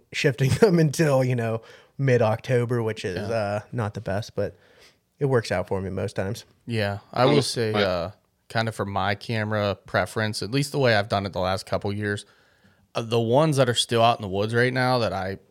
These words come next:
Speaker 2: I haven't pulled them because their battery's still living, and why would I? Because
Speaker 3: No.
Speaker 2: the lithium's
Speaker 3: I
Speaker 2: gonna last until the lithium lasts, and then when I, I don't wanna basically pull 'em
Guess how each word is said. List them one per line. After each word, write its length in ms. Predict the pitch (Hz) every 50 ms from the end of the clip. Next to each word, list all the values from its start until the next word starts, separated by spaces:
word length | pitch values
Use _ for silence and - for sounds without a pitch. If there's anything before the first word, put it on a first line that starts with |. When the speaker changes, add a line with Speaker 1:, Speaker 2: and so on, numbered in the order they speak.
| _ _ _ _ - - -
Speaker 2:
I 60 | 120
haven't 380 | 117 - 185 160 127 85 - -
pulled 260 | - 101 98 104 104
them 160 | 110 110 107
because 340 | 107 104 - 104 90 95 -
their 120 | - 87
battery's 440 | 92 104 87 85 90 101 101 104 -
still 220 | - - 110 110 107
living, 340 | 107 110 117 123 117 110
and 280 | 98 92 92 87 90 95
why 380 | 104 92 95 95 95 95 95 95
would 240 | 92 95 98 101 104
I? 260 | 107 110 117 123 - - _ _ _ _ _ _ _ _ _ _ -
Because 320 | 127 - 113 107 98 104
Speaker 3:
No. 280 | 110 104 101 104 107 113
Speaker 2:
the 120 | 135 131
lithium's 580 | 131 131 143 143 - 143 135 131 131 123 - -
Speaker 3:
I 20 |
Speaker 2:
gonna 220 | - 135 117 113 107
last 420 | 98 104 107 107 107 110 - -
until 220 | 107 104 113 104 95
the 60 | 98
lithium 360 | 98 95 - - 101 92 92
lasts, 340 | 92 92 92 98 98 - -
and 100 | 95 98
then 100 | 98 95
when 140 | 92 90 95
I, 180 | 87 101 110 - - _
I 140 | - 120 143 165
don't 180 | 180 165 -
wanna 240 | 143 143 143 139 127
basically 400 | 123 131 117 110 - - 107 104
pull 380 | - - - 131 127 127 131 131
'em 140 | 135 139